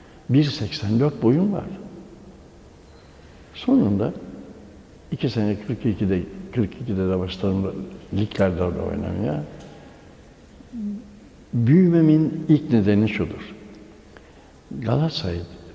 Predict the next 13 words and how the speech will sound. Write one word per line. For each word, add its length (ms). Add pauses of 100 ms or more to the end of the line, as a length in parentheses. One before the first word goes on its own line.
(320)
O 120
zaman 360 (1800)
Galatasaray 600
mektepli, 580
mektepsiz 600 (100)
problemi 500
vardı. 320 (1160)
Bunun 260
çok 240
acısını 460
çektik. 380 (2250)
Sekiz 560
mektepli 560